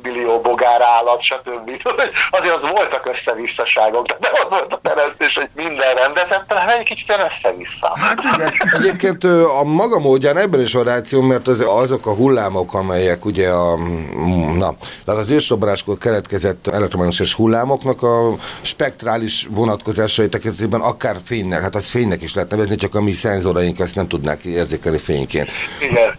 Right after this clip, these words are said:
Speaker 2: Tehát, ö,
Speaker 1: Igen,
Speaker 2: de
Speaker 1: egyébként egyszer erről van muszáj beszélgetni, mert képzeljétek el, most a nyugati tudo-, tudomány rájött arra, hogy írja le a védák a teremtést. Mert tudom, most azt mondják a nyugati tudományban, hogy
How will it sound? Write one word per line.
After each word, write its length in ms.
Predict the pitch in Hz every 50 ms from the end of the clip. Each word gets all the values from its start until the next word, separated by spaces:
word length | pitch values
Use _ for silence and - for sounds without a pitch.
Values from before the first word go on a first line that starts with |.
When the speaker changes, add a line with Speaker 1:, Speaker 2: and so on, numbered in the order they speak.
| - -
Speaker 2:
Tehát, 200 | 139 135 - -
ö, 100 | 151 165
Speaker 1:
Igen, 300 | 165 - - 147 151 139
Speaker 2:
de 60 | 143
Speaker 1:
egyébként 320 | 143 143 147 147 160 160
egyszer 220 | 156 135 - 160 147
erről 140 | 147 151 147
van 100 | 139 139
muszáj 300 | 131 - - - 135 123
beszélgetni, 480 | 131 127 123 - 131 120 117 117 117
mert 120 | 117 113 -
képzeljétek 460 | - 135 117 120 113 - - 110 117
el, 80 | 110
most 160 | 107 - - 113
a 20 |
nyugati 420 | 107 123 131 120 117 107 - 110
tudo-, 260 | 101 - 113 113 117 -
tudomány 500 | - 117 107 110 107 107 107 110 113 117 - _ _
rájött 480 | - 107 120 131 135 123 113 110 104 - -
arra, 440 | 104 107 107 107 113 113 120 120 - _ _ _
hogy 180 | - 135 127 110
írja 300 | 110 110 104 107 104 104
le 100 | 104 101
a 80 | 104 98
védák 460 | 107 107 104 95 101 101 98 - 104
a 60 | 101
teremtést. 720 | - 110 101 98 95 92 92 - - 101 95 - - - _ _ - - - - _
Mert 120 | - 113 -
tudom, 140 | 123 117 117
most 120 | 107 117
azt 160 | 123 113 -
mondják 280 | 120 113 110 107 101 113
a 40 | 107
nyugati 360 | 110 113 107 110 104 110 104
tudományban, 560 | - 107 107 110 110 113 110 110 107 104 110 104
hogy 220 | - - -